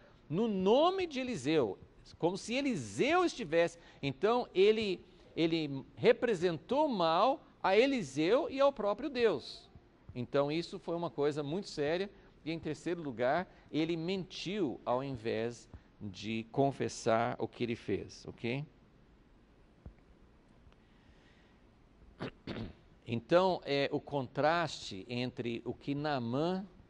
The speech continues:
que Naamã, é, o que, o que acontece na vida dele e o que acontece na vida de, de Geazi. É, versículo, vamos ver aqui, versículo,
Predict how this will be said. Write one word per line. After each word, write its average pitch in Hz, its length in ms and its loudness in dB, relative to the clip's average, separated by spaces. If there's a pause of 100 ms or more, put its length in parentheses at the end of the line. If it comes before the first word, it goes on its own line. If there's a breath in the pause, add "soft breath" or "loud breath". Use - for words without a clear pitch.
(200)
que - 100 -8
Naamã, 123 640 -4
é, 113 240 -6
o - 20 -12
que, - 300 -10
o 107 40 -4
que - 200 -8
acontece 117 500 -6
na 104 80 -6
vida 175 260 -4
dele 139 460 -2 (560 soft breath)
e 117 140 -6
o 127 60 -4
que 135 140 -8
acontece 120 840 -4 (460 soft breath)
na 107 220 -6
vida 110 680 -4
de, 101 560 -8 (100)
de 104 180 -8
Geazi. 98 600 -4 (680 soft breath)
É, 107 680 -2 (360)
versículo, 139 720 0
vamos 131 300 -4
ver 117 140 -2
aqui, 101 260 -6
versículo, 123 800 -4